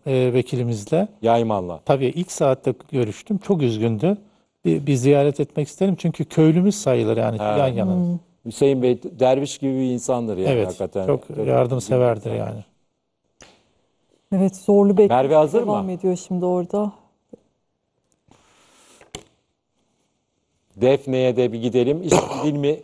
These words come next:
Speaker 2: <coughs> gidilmeyen yer orasıydı. Def-, e, Defne ilçesini de bir görelim.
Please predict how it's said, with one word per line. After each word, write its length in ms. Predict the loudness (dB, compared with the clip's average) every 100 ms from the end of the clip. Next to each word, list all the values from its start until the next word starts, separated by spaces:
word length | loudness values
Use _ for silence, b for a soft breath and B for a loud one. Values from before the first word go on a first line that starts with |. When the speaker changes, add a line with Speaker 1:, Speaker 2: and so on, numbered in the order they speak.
| _ 2
Speaker 2:
<coughs> 300 | 4 4 2
gidilmeyen 340 | -2 -4 -2
yer 220 | -2 -2
orasıydı. 800 | 0 0 -2 -4 -6 -2 -2 -2 -6 -16
Def-, 380 | -6 -2 -2 -6 -12
e, 60 | -6 0 2 4 4 2 -2 -2
Defne 400 | 0 0 -2 -2 -2
ilçesini 680 | -4 -4 -4 -4 -2 -2
de 180 | 0 0 -2 b b b _
bir 60 | -4
görelim. 500 | 0 2 2 0 -6